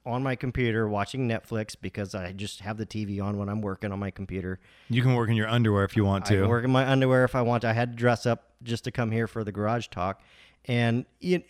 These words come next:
Speaker 1: but, you know, I talk about college football, and some days it's stressful. Today might have even been one of 'em.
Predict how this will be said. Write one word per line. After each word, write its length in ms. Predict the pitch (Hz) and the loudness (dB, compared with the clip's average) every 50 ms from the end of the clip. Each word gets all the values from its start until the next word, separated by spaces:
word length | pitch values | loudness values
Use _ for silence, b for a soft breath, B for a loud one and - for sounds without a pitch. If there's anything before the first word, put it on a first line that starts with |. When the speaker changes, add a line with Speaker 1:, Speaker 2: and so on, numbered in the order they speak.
| - | 0
Speaker 1:
but, 280 | 151 165 170 165 - - | 4 4 4 4 2 0
you 120 | - 180 170 | 0 2 4
know, 80 | 156 | 4
I 80 | 151 156 | 4 4
talk 220 | - 185 175 170 | 4 4 4 4
about 240 | 170 170 165 135 - | 4 2 2 2 2
college 300 | - 175 190 196 170 - - | 2 2 2 2 2 0 0
football, 400 | 165 160 - 147 143 147 156 156 | -2 0 2 4 4 4 4 4
and 180 | 160 147 131 | 2 0 0
some 160 | - 175 185 | 0 0 0
days 180 | 175 185 180 165 | 2 2 2 2
it's 120 | 190 170 - | 0 -2 -2
stressful. 540 | - - 151 135 - - - 160 160 165 151 | 0 2 2 2 0 0 -2 -2 -2 0 0
Today 260 | - 147 135 139 151 | 0 2 2 2 4
might 180 | 151 139 139 | 4 2 2
have 100 | 143 127 139 | 0 0 0
even 240 | 143 139 147 143 131 | 0 0 0 0 0
been 140 | 131 127 120 | 0 0 2
one 120 | 120 123 | 2 0
of 120 | 123 113 127 | 0 0 0
'em. 160 | 135 143 | -2 -2